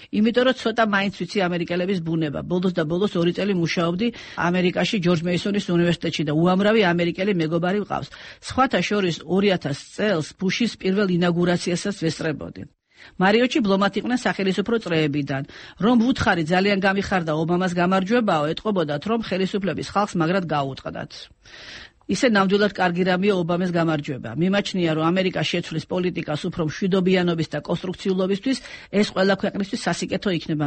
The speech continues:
მათ შორის ჩვენთვისაც. დემოკრატები ყოველთვის უფრო შეუწყნარებლები არიან დემოკრატიის პრინციპის დარღვევისადმი და ამერიკის შეერთებული შტატების დღევანდელი ხელისუფლება, იმედია, არ დაუხუჭავს თვალს იმ დარღვევებს, რას ასე ჩვეული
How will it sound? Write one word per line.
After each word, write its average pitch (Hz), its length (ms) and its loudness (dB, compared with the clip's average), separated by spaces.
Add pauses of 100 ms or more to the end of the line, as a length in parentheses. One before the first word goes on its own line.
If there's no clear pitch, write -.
მათ 190 240 2
შორის 202 240 0
ჩვენთვისაც. - 540 -6 (600)
დემოკრატები 247 640 2
ყოველთვის 220 420 0
უფრო 220 180 -2
შეუწყნარებლები 208 1000 2
არიან 190 320 0
დემოკრატიის 180 640 0
პრინციპის 180 540 -2
დარღვევისადმი 165 720 0
და 143 120 -4 (520)
ამერიკის 190 360 2
შეერთებული 185 440 0
შტატების 165 400 -2
დღევანდელი 170 480 0
ხელისუფლება, 196 560 -2
იმედია, 170 560 4
არ 170 160 2
დაუხუჭავს 175 640 0
თვალს 170 360 -2
იმ 156 120 0
დარღვევებს, 175 560 0 (380)
რას 196 280 2
ასე 180 320 -6
ჩვეული 190 380 0